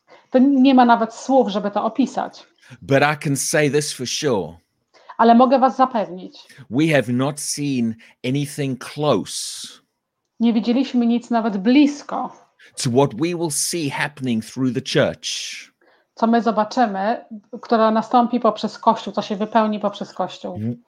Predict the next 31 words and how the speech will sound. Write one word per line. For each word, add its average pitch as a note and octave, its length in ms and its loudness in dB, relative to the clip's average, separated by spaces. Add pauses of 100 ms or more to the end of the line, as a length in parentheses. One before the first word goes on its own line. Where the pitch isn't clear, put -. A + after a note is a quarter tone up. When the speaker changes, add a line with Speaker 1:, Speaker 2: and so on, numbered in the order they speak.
(100)
Speaker 2:
when B2 280 4
this B2 220 2
happens. E2 1000 -6
Speaker 1:
Kiedy G#3+ 180 2
to G#3+ 120 2
się, A#3+ 140 -2
kiedy G#3+ 300 2
to G#3+ 100 0
nastąpi. F#3+ 680 -2 (260)
Speaker 2:
See, E3 280 4
in A3+ 100 8
his G#3 280 4
word, C#3 580 0 (520)
Speaker 1:
Widzicie, C4 340 4
w C4+ 40 6
jego D#4 200 4
słowie F#3 480 2 (420)
Speaker 2:
God E3 300 4
has D#3 220 -2
laid D3 400 0 (160)
out D3 140 -10
his C3 220 -10
plan. F2+ 580 -10 (840)
Speaker 1:
Bóg, C4 320 4 (100)
e, A#3 160 6
położył C#4 420 6
jego C#4 220 4
pla-, G#3+ 300 2
e, A3 100 0
jego A#3+ 220 0
plan. F#3+ 360 0